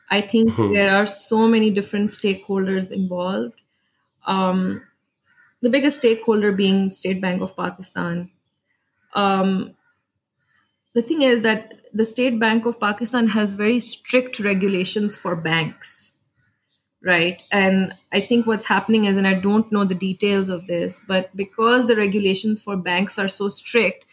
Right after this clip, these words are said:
Speaker 1: that the risk of opening up these accounts becomes higher for these banks.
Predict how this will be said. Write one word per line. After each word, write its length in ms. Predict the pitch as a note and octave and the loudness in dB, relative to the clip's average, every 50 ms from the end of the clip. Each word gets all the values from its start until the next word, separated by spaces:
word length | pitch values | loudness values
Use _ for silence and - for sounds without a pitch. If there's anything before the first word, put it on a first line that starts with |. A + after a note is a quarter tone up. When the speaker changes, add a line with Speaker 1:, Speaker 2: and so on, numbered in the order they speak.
| - - - _ _ _ - | -20 -20 -20 _ _ _ 0
Speaker 1:
that 200 | A3+ A3+ A3+ A3+ | 0 0 2 2
the 100 | B3 G#3+ | 0 0
risk 520 | G3 G3 G#3+ A3+ A#3+ C#4 - - - - - - | 2 2 4 4 4 4 0 -2 -4 -4 -4 -2
of 220 | - A3 G#3+ - - | -2 -2 -2 -2 -2
opening 380 | G#3+ A3 A3 - A#3 B3+ A#3+ A3+ | -2 -2 -2 0 0 0 2 0
up 160 | G#3+ A3 - | 0 -2 -4
these 180 | A3 G#3+ G3+ F#3+ | -6 -6 -6 -6
accounts 600 | G3 - G3 G3+ G#3 G#3 G3 F#3+ G3 G3 - - | -8 -4 0 2 2 2 2 0 -2 -4 -6 -6
becomes 380 | - G#3+ G#3 - G3 F#3+ G3 F#3+ | -6 -8 -6 -4 -4 -4 -4 -4
higher 400 | - - G3 F#3+ F#3+ G#3 G#3 G3 | -4 0 2 2 4 4 2 0
for 180 | G3+ - F#3+ | 0 -4 -4
these 240 | F3 E3 F#3 F3 E3 | -4 -4 -6 -8 -8
banks. 640 | E3 E3+ D#3+ D#3+ D3+ - F#3 - - - - - | -6 -6 -6 -6 -6 -8 -12 -14 -14 -14 -14 -16